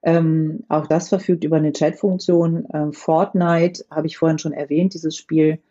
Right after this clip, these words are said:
Das ist, äh, eigentlich, es wird empfohlen ab zwölf. Wir würden auch sogar eher sagen, so dreizehn, vierzehn.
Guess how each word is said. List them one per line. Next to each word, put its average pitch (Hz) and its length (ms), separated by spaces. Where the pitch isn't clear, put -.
Das - 160
ist, - 240
äh, 147 480
eigentlich, 147 420
es 139 140
wird 151 160
empfohlen 160 580
ab - 260
zwölf. 190 520
Wir 160 140
würden 156 260
auch 139 180
sogar 143 380
eher 143 220
sagen, 139 260
so 135 80
dreizehn, - 480
vierzehn. 160 500